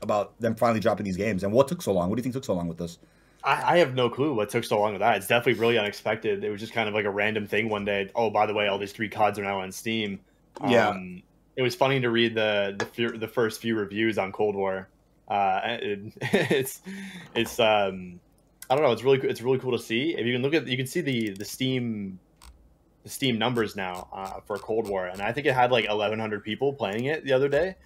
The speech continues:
Speaker 2: which is
Speaker 1: Yeah.
Speaker 2: crazy. Um, I'm gonna search it up right now. I, I, I probably don't. It's not gonna be too high right now, I don't
Speaker 1: I,
Speaker 2: think.
Speaker 1: I, I got it. I, uh, somebody
Speaker 2: What
Speaker 1: tweeted
Speaker 2: is
Speaker 1: me.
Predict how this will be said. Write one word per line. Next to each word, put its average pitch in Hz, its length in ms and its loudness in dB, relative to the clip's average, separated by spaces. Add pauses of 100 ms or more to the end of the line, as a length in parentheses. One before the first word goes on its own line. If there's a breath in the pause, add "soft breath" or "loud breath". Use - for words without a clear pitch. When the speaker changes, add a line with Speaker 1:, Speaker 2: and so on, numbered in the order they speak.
(120)
Speaker 2:
which 117 120 -4
is 107 60 2
Speaker 1:
Yeah. 98 200 4
Speaker 2:
crazy. 127 440 0 (640)
Um, 107 420 0
I'm 104 100 -2
gonna 135 120 -2
search 127 300 -4
it 107 60 -2
up 107 100 -2
right 98 120 0
now. 101 120 -4
I, 98 320 0
I, 101 80 -6 (180)
I 107 60 -2
probably 143 280 2
don't. 107 200 -2 (180)
It's - 380 -16
not 123 120 -2
gonna 101 120 -6
be 92 80 -8
too 98 180 -10
high 92 220 -2
right 90 140 -2
now, 92 160 -6
I 90 60 -4
don't 123 100 6
Speaker 1:
I, 147 60 8
Speaker 2:
think. - 160 -6
Speaker 1:
I, 135 240 8
I 139 60 8
got 143 300 10
it. 147 100 6
I, 135 200 10
uh, 127 80 10
somebody 147 300 4
Speaker 2:
What 233 160 4
Speaker 1:
tweeted 147 220 6
Speaker 2:
is 123 40 4
Speaker 1:
me. 117 260 2